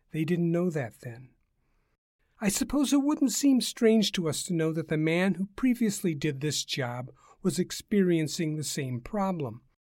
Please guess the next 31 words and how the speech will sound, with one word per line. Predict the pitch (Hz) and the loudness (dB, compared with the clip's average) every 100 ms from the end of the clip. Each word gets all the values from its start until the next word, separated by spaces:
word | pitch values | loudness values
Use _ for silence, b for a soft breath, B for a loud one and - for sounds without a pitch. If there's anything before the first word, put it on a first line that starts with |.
| _ _ _ - | _ _ _ -6
but | 190 | -6
almost | 190 175 165 156 - | -2 -2 0 0 2
nothing | 170 214 254 269 | 2 2 4 2
was | 247 202 | 4 4
known | 196 202 190 139 | 6 6 4 2
about | 127 127 | -4 -8
the | - | -10
power | - 143 139 135 127 | -8 -4 -4 -4 -6
of | 120 | -6
X-rays, | 131 - 147 120 107 104 - - B B | -8 -8 -8 -8 -10 -14 -18 -20 B B
yet | 180 180 - | 2 2 2
we | 185 | -2
were | 151 | -2
perfectly | 135 - 185 - 254 277 254 | -4 -6 -6 -6 -6 -2 0
willing | 214 190 185 170 | 0 0 0 -2
to | |
sell | 127 - 185 202 | -4 -2 0 2
machines | 233 - - 151 127 123 117 - B B | 4 2 0 -2 -4 -6 -8 -14 B B
that | - | -8
projected | 165 139 214 202 208 208 147 | -6 -2 0 0 -2 -6 -4
these | 147 - | -6 -6
rays | 139 127 120 123 - - B B | -6 -6 -8 -10 -12 -20 B B
as | 165 185 | -2 0
if | - | 0
they | 208 185 | 2 2
were | 165 147 | 2 -2
a | |
new | 135 147 147 | -2 -2 -6
kind | - 151 139 | -8 -4 -4
of | 135 135 | -6 -10
camera. | 156 131 127 123 | -8 -6 -8 -10